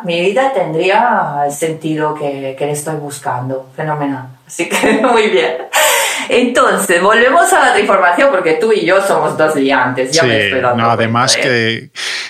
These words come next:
Speaker 2: te iba a comentar que para... Para ir centrando el tema, porque realmente la triformación social es amplia y supongo que todo el valor de la triformación social está en la experiencia de aplicación que tú tendrás.
Speaker 1: Sí.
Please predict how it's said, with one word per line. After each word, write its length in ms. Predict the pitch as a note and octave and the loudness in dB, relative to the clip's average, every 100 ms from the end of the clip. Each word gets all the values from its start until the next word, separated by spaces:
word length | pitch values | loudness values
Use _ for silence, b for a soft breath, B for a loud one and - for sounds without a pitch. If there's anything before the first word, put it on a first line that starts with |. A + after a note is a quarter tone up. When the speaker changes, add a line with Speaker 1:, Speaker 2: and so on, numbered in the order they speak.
| - | -4
Speaker 2:
te 100 | C3 | 0
iba 120 | B2 | 2
a 60 | B2 | 2
comentar 640 | C3 B2 B2 A#2 C3+ C#3 | 2 0 0 0 0 0
que 140 | C3 A2+ | -2 0
para... 960 | A2 G#2+ G#2 G2+ G2 G2 F#2+ F#2+ F#2+ - _ _ _ _ | 0 2 2 2 2 2 0 -2 -6 -12 _ _ _ _
Para 320 | C3 A#2 A2+ | 0 2 2
ir 140 | A#2+ | 2
centrando 480 | A#2 C#3+ C3 C#3 C#3 | 0 -2 0 0 0
el 140 | C3+ C3 | 0 0
tema, 440 | D3+ D3 C3 G#3 - | 0 0 -2 -2 -2
porque 760 | A2+ A2 A2 G#2 G#2 G2+ G2+ G2+ | -2 0 0 2 2 2 0 0
realmente 500 | A2 A2 B2 C3 B2+ | 0 0 0 -2 0
la 140 | A#2 | -2
triformación 640 | G#2+ - G#2+ G#2+ G#2 A#2 | -2 -4 -4 -2 -2 -2
social 720 | A2+ B2+ - B2 A#2 A#2 A#2 A2+ B B B B _ | 0 -2 0 0 2 2 0 -6 B B B B _
es 200 | G2+ - | -4 0
amplia 560 | C3 C#3 A#2 A#2 C3 C3 | 0 0 0 0 0 0
y 100 | A#2 | 0
supongo 480 | A#2 G2+ A2+ A2+ | -2 0 0 0
que 120 | A#2 A2 | -2 -2
todo 260 | A#2 A#2+ | 0 2
el 80 | A#2+ | 2
valor 300 | A#2 A#2 A#2+ | 2 2 2
de 80 | A2+ | 0
la 100 | G#2 | -2
triformación 600 | G2+ - A2 G#2+ A#2 A2+ | -2 -4 -4 -2 -2 -2
social 380 | A#2 A2 A#2+ A2 | -2 -2 0 0
está 240 | - A2+ | 0 -2
en 120 | G#2+ | 0
la 60 | G#2+ | -2
experiencia 520 | - G#2+ A2 A2 A#2 | -2 -2 0 0 0
de 60 | A2 | 0
aplicación 560 | - A2 A2 - A2+ | -2 -2 -2 -2 -4
que 80 | G#2+ | -4
tú 160 | G#2 A2 | -6 -4
tendrás. 640 | A2+ A2 A#2 A#2+ B2 - | -2 0 0 0 0 -4
Speaker 1:
Sí. 460 | - - F#3 D3+ | -8 -6 -4 -4